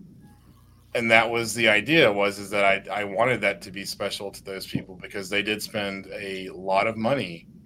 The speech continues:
with the company, and I do value that. And, um,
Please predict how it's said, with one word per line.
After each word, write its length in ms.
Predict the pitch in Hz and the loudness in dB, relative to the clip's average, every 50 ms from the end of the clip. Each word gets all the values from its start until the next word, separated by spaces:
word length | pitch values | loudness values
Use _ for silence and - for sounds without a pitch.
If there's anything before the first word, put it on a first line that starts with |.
| - - _ - | -20 -20 _ -18
with 240 | - 104 104 98 - | -10 -6 -6 -6 -6
the 100 | - 104 | -8 -12
company, 640 | - 110 120 113 - 101 90 85 80 82 - - - - - 95 | -6 -6 -6 -6 -6 -10 -12 -12 -14 -16 -18 -20 -20 -16 -10 -10
and 320 | 92 92 90 90 90 90 90 | -8 -8 -8 -8 -8 -6 -4
I 140 | 90 92 92 | -4 -6 -6
do 220 | - 98 101 98 | -6 -6 -6 0
value 340 | 92 95 95 107 110 101 92 | 2 4 4 4 4 2 0
that. 260 | 90 87 82 82 80 - - - | 0 -2 -2 -4 -6 -12 -12 -12
And, 300 | - 92 92 90 90 - - _ - - - - - - - - - - - - - - - - - | -10 -8 -8 -10 -12 -16 -20 _ -20 -20 -20 -20 -18 -18 -18 -18 -20 -20 -20 -20 -20 -20 -14 -6 -2
um, 600 | 120 110 104 101 98 98 98 95 95 95 - | 2 4 4 6 6 4 2 2 -2 -8 -12